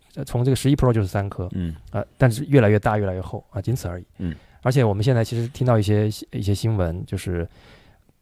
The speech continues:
Speaker 1: 苹果把它最精锐的I O S跟 Mac 的人已经都调到做下一代的运算设备，眼镜。
Speaker 2: 嗯。
Speaker 1: 所以呢，未来两年，呃，郭明奇说的，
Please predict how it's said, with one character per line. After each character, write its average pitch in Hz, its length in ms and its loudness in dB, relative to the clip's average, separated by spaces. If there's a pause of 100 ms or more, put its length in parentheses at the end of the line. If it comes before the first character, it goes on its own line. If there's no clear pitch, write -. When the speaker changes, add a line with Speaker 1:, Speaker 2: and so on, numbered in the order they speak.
(100)
Speaker 1:
苹 139 300 6
果 95 300 2
把 90 180 -2
它 117 220 -2
最 120 160 0
精 131 280 -2
锐 127 160 4
的 95 120 0
I 101 120 0
O 107 80 0
S 101 300 -4
跟 95 420 -6
Mac 123 300 -2
的 90 100 -2
人 87 340 -6 (240)
已 95 80 -14
经 98 160 -6
都 107 160 2
调 107 280 2
到 87 360 0 (260)
做 95 500 0
下 110 220 0
一 95 40 2
代 95 180 2
的 82 300 -4
运 104 120 -4
算 98 140 0
设 98 80 -4
备， 92 120 -6
眼 95 200 -2
镜。 147 180 0 (160)
Speaker 2:
嗯。 85 160 -6 (360)
Speaker 1:
所 135 140 0
以 139 40 4
呢， 131 180 6 (380)
未 165 100 6
来 139 80 8
两 104 160 4
年， 92 240 -2 (120)
呃， 107 100 -4
郭 117 100 -2
明 113 140 -2
奇 98 140 -8
说 95 120 -2
的， 92 120 -4